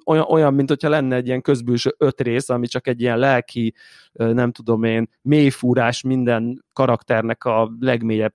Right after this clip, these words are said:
pszichéjébe, ha úgy tetszik, és, és, és onnantól meg van, van egy ilyen tök jó sorozat, és, és, és szerintem jó, ahova odaérnek, az, szerintem pont az első rész, most nem akarom, nem tudom így lelőni, hogy így, szerintem az a setup,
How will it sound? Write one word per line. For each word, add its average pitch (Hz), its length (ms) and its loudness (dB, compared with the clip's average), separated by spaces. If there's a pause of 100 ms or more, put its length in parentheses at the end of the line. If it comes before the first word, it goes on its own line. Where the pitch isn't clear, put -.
(120)
pszichéjébe, 123 640 2
ha 135 140 2
úgy 135 160 2
tetszik, 160 500 -2 (300)
és, 131 480 -2 (120)
és, 147 140 -2
és 156 160 -2
onnantól 165 420 4
meg 147 180 2
van, 143 540 0
van 139 260 -2
egy 131 140 -4
ilyen 131 160 -4
tök 151 200 -2
jó 120 120 -4
sorozat, 117 560 -2 (420)
és, - 280 -6
és, - 340 -6 (440)
és 156 140 -8
szerintem 156 480 0
jó, 156 140 2 (240)
ahova 160 340 2
odaérnek, 151 1500 0
az, 135 320 -4
szerintem 160 320 -4
pont 180 260 2
az 147 100 2
első 143 380 2
rész, 135 280 2
most 135 160 -12
nem 147 120 -4
akarom, 127 260 -2
nem 131 160 -2
tudom 127 180 -2
így 123 80 -4
lelőni, 127 460 2
hogy 123 240 0
így, 123 260 0 (440)
szerintem 143 300 0
az 165 100 4
a 151 80 4
setup, 139 420 2